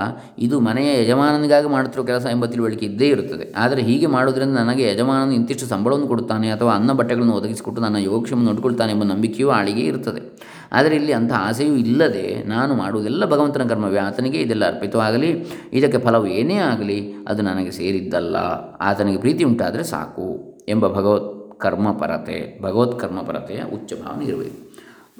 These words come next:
ಇದು ಕರ್ಮಕ್ಕೆ, ಎಲ್ಲ ಕರ್ಮಗಳಿಗೂ ಅದರದ್ದೇ ಆದ ಫಲ ಇದ್ದೇ ಇರ್ತದೆ, ಅದು ಬಂದೇ ಬರ್ತದೆ. ಹಾಗಾಗಿ ಆ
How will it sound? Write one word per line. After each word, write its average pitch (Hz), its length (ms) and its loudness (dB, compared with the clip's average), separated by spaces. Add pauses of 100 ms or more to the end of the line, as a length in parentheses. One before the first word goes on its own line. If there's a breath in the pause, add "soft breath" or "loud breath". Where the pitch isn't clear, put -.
ಇದು 104 140 0
ಕರ್ಮಕ್ಕೆ, 160 420 0
ಎಲ್ಲ 156 600 2
ಕರ್ಮಗಳಿಗೂ 135 420 0
ಅದರದ್ದೇ 113 300 0
ಆದ 110 180 -2
ಫಲ 107 160 -4
ಇದ್ದೇ 110 300 4
ಇರ್ತದೆ, 120 320 2
ಅದು 127 120 -4
ಬಂದೇ 110 260 -2
ಬರ್ತದೆ. 101 300 -8
ಹಾಗಾಗಿ 98 260 -2
ಆ 87 80 -2